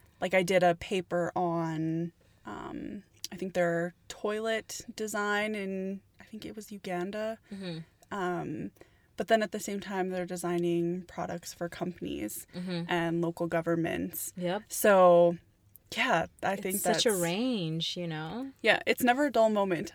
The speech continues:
Speaker 1: I feel.
Speaker 2: Absolutely.
Speaker 1: So if we have any, uh, frogs listening or any, any people from I D O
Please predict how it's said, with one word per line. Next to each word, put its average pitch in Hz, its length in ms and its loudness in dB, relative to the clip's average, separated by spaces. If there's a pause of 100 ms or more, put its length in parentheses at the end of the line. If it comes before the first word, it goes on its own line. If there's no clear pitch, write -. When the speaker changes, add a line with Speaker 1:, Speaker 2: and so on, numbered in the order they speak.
Speaker 1:
I 208 60 -6
feel. - 420 -2 (120)
Speaker 2:
Absolutely. - 840 -6
Speaker 1:
So 220 160 4
if 254 60 4
we 240 100 -2
have 262 240 6
any, 233 540 2
uh, - 480 0 (140)
frogs 226 720 8
listening 247 680 2
or 196 440 6
any, 214 560 4 (460)
any 226 240 4
people 240 320 -2
from 233 200 -6
I 208 200 4
D 233 180 0
O 240 280 6